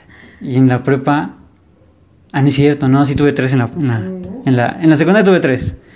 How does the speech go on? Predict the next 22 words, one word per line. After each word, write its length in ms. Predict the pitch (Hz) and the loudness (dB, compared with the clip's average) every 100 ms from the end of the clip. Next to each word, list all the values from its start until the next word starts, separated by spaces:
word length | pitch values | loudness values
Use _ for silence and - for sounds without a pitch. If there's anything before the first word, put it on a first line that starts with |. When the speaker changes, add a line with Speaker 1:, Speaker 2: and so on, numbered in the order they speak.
| - _ _ | -20 _ _
Speaker 1:
En 80 | 143 | -2
la 100 | 135 | 0
prepa 240 | 135 151 165 | 2 0 0
también 200 | 135 131 | 2 2
tuve 180 | 131 | 2
tres. 400 | 127 131 135 - - _ _ _ _ _ _ _ _ _ _ _ _ _ _ _ _ _ _ _ | 2 -2 -2 -8 -16 _ _ _ _ _ _ _ _ _ _ _ _ _ _ _ _ _ _ _
Y 100 | - | -6
ya 120 | 120 120 | -2 0
ahorita, 380 | 120 120 110 - | 0 -4 -8 -12
Sharon, 320 | - 127 120 117 _ _ _ | -6 -6 -6 -12 _ _ _
creo 100 | 131 | -8
que 40 | 127 | -2
he 40 | |
tenido 360 | 127 123 113 - _ | -2 -2 -6 -10 _
nueve. 260 | 139 135 - - - _ _ _ 175 | -2 -2 -4 -14 -20 _ _ _ -20
Speaker 2:
Oh, 640 | 185 185 190 190 180 196 185 | -18 -16 -14 -14 -14 -16 -14
no, 160 | 196 185 | -14 -14
pues 120 | - | -16
sí, 140 | 180 | -16
mira 220 | 175 165 - | -14 -14 -16
más, 280 | - - | -20 -20
mira 140 | - | -20